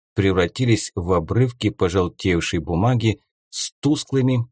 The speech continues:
нечеткими карандашными набросками событий.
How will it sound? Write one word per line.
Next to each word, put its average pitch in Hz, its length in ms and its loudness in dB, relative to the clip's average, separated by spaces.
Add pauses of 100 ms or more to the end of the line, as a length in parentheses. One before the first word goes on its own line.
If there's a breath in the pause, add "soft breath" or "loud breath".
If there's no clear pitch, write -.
(100)
нечеткими 107 1080 0
карандашными 92 920 0
набросками 87 760 0
событий. 87 680 -6